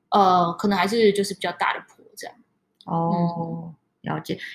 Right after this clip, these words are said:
Speaker 2: 因为像我现在的这个工作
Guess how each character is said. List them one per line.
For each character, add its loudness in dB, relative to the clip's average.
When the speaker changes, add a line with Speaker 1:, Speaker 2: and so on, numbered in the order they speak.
Speaker 2:
因 6
为 6
像 4
我 4
现 2
在 6
的 -2
这 -8
个 -4
工 -6
作 -6